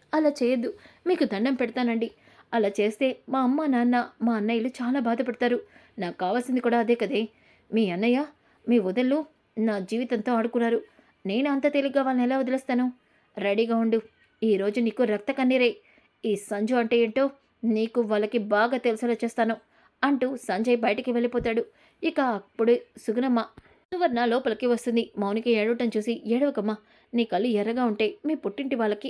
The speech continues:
అనుమానం వస్తుంది. వాళ్ళంతే, అలాగే మాట్లాడతారు. అన్నీ నిలబట్టుకొని మనం ధైర్యంగా ఉంటేనే వాళ్ళ ముందు నెగ్గగలం." "అవునమ్మా,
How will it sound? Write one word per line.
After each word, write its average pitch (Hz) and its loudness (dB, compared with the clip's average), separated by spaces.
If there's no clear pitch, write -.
అనుమానం 226 0
వస్తుంది. 220 -4
వాళ్ళంతే, 202 0
అలాగే 247 0
మాట్లాడతారు. 233 0
అన్నీ 220 0
నిలబట్టుకొని 220 0
మనం 285 4
ధైర్యంగా 233 2
ఉంటేనే 226 0
వాళ్ళ 262 0
ముందు 208 -2
నెగ్గగలం." 226 0
"అవునమ్మా, 214 0